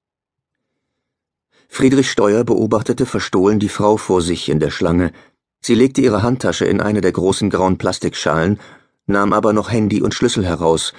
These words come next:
um sie in einer separaten, kleineren Kiste zu deponieren.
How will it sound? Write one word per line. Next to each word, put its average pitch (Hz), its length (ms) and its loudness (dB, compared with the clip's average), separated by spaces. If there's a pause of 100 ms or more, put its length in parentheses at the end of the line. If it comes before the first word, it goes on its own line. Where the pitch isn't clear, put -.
(220)
um 110 180 0
sie 98 160 0
in 92 120 0
einer 90 160 0
separaten, 92 640 -2
kleineren 101 500 0
Kiste - 320 -4
zu - 140 -4
deponieren. 78 640 -4